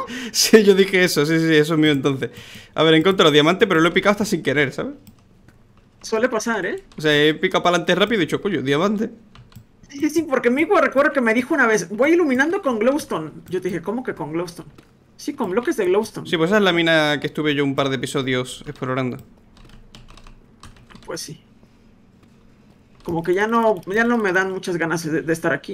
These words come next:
Speaker 2: ¿eh?
Speaker 1: Siento que mi pico está agafado. Pues no debe de haber mucho sin. A ver, a lo mejor me salta algún cofre, pero en general... Ahí es donde pillé las bayas estas que...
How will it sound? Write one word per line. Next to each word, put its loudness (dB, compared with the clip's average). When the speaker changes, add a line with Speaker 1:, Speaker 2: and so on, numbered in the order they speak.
Speaker 2:
¿eh? -8
Speaker 1:
Siento -8
que -4
mi -2
pico -6
está -6
agafado. -4
Pues -6
no 2
debe 0
de 0
haber 0
mucho -2
sin. -4
A -6
ver, 2
a 0
lo -2
mejor -2
me 2
salta -2
algún 2
cofre, 0
pero 0
en -4
general... 0
Ahí 0
es 0
donde 2
pillé 0
las 2
bayas 0
estas -8
que... -6